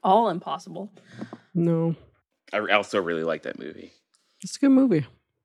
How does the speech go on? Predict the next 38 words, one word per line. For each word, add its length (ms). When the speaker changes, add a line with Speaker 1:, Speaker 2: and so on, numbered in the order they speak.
Speaker 3:
It's 80
about 200
football. 440
<laughs> 80
Speaker 1:
This 320
film 420
achieved 420
the 80
dubious, 680
or 260
sorry, 380
I 140
phrased 300
this 100
one 100
like 120
a 20
Jeopardy 260
question. 440
I 80
will 100
rephrase 400
it 60
like 100
a 60
question. 400
What 360
film 480
achieved 440
the 80
dubious 440
honor 320
of 160
receiving 400
the 60
most 360
Oscar 300
nominations 800